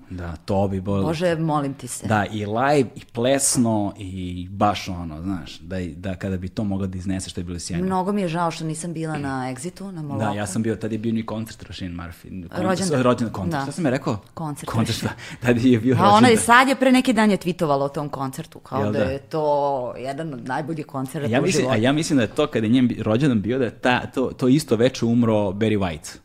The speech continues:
Speaker 1: Mislim da je to, koliko se ja sećam, znam da sam imao neko šizofreno osjećanje, kao umro Barry White i kao sjajan koncert Moloko i kao ovo je rođendan, ovo je umro. Mislim, po-, proverit će ljudi, sad ne mogu na pamet da znam, ali mislim da isto veče se to desilo na njen rođendan.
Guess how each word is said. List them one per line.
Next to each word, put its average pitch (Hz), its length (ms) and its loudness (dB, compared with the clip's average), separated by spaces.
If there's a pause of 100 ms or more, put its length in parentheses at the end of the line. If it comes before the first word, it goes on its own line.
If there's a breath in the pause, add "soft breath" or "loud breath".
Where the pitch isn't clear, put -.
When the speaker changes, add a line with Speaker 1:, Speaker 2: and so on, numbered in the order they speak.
(680)
Speaker 1:
Mislim 147 220 0
da 135 60 8
je 120 100 0
to, 113 260 0
koliko 139 260 -4
se 151 100 0
ja 151 80 4
sećam, 139 260 0
znam 165 120 2
da 196 60 -4
sam 175 100 -4
imao 180 120 -4
neko 156 180 -6
šizofreno 131 540 -2
osjećanje, 110 420 -6
kao 104 160 -10
umro 127 200 -4
Barry 131 240 2
White 131 300 0
i - 60 -8
kao 117 340 2
sjajan 117 300 0
koncert 117 440 -4
Moloko 117 600 0
i 113 80 2
kao 113 180 -2
ovo 117 160 4
je 104 100 2
rođendan, 120 400 0
ovo 110 180 4
je 104 80 2
umro. 123 320 2 (520 loud breath)
Mislim, 143 600 2 (480)
po-, 113 180 2
proverit 120 420 2
će 104 120 0
ljudi, 107 240 2
sad 104 180 2
ne 107 100 4
mogu 104 180 -2
na 95 120 0
pamet 95 240 -4
da 90 80 -6
znam, 104 240 -4
ali 101 180 -6
mislim 117 300 0
da 98 80 -8
isto 117 240 -2
veče 95 220 -2
se - 120 -14
to 90 120 -8
desilo 85 280 -8
na 87 80 -8
njen 87 140 -8
rođendan. 80 420 -12